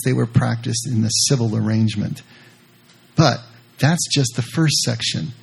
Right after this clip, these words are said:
In the second section, a radical shift is taking place. Take a look as we continue on now at verse twenty-five.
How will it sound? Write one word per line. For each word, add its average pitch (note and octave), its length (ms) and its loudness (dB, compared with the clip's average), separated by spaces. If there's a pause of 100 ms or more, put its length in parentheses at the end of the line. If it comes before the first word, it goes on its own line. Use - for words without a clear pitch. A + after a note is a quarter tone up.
(480)
In B2+ 140 6
the B2+ 60 4
second G3 440 2
section, C#3 540 0
a A2+ 100 -2
radical C3+ 500 -4
shift A#2 440 -2
is G2+ 160 -8
taking A2 360 -2
place. - 440 -10 (320)
Take F3+ 200 4
a A3+ 60 0
look D3+ 240 4
as B2 100 0
we C3 100 0
continue C3 500 6
on A#2+ 320 6
now A#2+ 220 4
at A2+ 100 0
verse A2+ 260 0
twenty-five. A2 680 -2